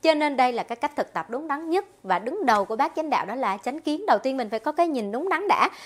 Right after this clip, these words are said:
Mình đã có cái nhìn đúng đắn rồi thì hành động, tư duy, việc làm của mình nó sẽ đúng đắn theo. Nói như vậy không có nghĩa là không cần tinh tấn, tại vì nếu như mình thấy đúng rồi mà mình không làm thì sao, đúng không? Mình cần cái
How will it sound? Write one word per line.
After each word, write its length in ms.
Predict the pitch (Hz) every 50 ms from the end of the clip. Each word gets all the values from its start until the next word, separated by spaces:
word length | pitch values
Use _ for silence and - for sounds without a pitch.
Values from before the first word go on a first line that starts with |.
| - -
Mình 140 | 233 226 214
đã 140 | 202 208 262
có 120 | - 320
cái 140 | 320 359 359
nhìn 200 | 311 254 208 202
đúng 140 | 233 269 381
đắn 160 | 381 311 381
rồi 280 | - 247 214 196 190
thì 140 | 185 208 190
hành 360 | 185 190 226 202 185 180 180
động, 280 | 185 175 165 165 185 196 -
tư 180 | - 269 277 277
duy, 420 | 269 226 269 269 269 277 269 254 262 -
việc 300 | 190 196 202 185 185 -
làm 220 | 196 185 185 180
của 100 | 170 202
mình 200 | 233 233 220 175
nó 80 | 185 190
sẽ 140 | - 214 208
đúng 180 | 226 262 294
đắn 180 | 285 277 320 330
theo. 260 | 294 269 247 240 240 233 - - - - -
Nói 220 | 277 285 302 381
như 180 | 415 403 311 262
vậy 220 | 214 208 - 180
không 200 | 190 - 277 254
có 100 | 254 302
nghĩa 140 | 294 247 185
là 120 | 269 269 240
không 180 | - 254 240
cần 260 | 226 233 208 185 180
tinh 180 | 185 269 262 262
tấn, 220 | 262 - 269 294 381 453 - - - -
tại 100 | - 277
vì 100 | 254 262
nếu 240 | 262 277 320 415 440
như 80 | 349
mình 160 | 285 254 220 220
thấy 180 | 247 311 427
đúng 180 | 381 330 359 480 466
rồi 80 | 254
mà 120 | 233 220 214
mình 160 | 220 220 220
không 180 | 233 262 349
làm 300 | 392 330 254 233 220 214
thì 180 | 208 247 226 214
sao, 220 | 214 269 254 254
đúng 120 | 240 262 302
không? 140 | 359 311 254 - - - -
Mình 160 | - 233 226 214
cần 200 | - 214 202 196
cái 80 | 233